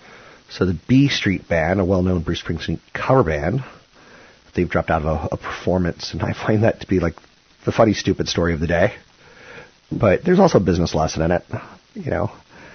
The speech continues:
Um, if you make your living pitching, uh, real estate, like, I just heard a commercial about how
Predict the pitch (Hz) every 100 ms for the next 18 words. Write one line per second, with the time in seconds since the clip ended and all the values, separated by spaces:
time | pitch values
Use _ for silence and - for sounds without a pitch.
0 | - - _ _ - 50 50 50 50 -
1 | - - 92 - - - - - - -
2 | 87 87 - - - _ 117 117 110 95
3 | 87 85 - - 98 101 95 87 80 80
4 | - _ _ _ 135 - - 87 82 -
5 | - - - - - _ - - 92 90
6 | - 113 110 113 92 - 82 76 - 135
7 | 117 - 87 92 - - 95 78 78 78
8 | 82 - - 98 110 82 87 80 73